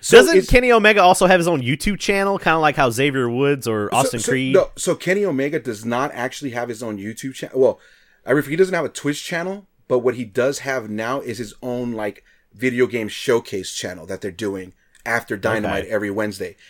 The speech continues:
Speaker 1: That just, like, recently started up.
Speaker 2: I think I
Speaker 1: Um,
Speaker 2: just saw him on Up, Up, Down, Down a lot.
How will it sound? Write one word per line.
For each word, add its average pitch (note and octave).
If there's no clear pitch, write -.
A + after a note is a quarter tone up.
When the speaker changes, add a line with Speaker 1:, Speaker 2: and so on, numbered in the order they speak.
Speaker 1:
That A2
just, C3
like, G#2
recently A#2
started G2
up. F#2
Speaker 2:
I D#3+
think C3
I A#3
Speaker 1:
Um, -
Speaker 2:
just -
saw E3+
him D#3+
on C3
Up, C#3+
Up, B2
Down, A#2
Down G2+
a E2+
lot. D2+